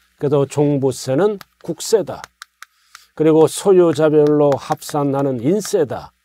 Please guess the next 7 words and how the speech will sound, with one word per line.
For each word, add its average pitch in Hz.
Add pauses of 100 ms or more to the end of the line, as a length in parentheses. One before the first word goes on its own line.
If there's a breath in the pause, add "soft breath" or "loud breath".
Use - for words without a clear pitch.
(280)
합산하니까 180
세율은 160
뭐만 135
쓴다? 139 (440 loud breath)
초과, 185 (680)
누진세율을 165
씁니다. 95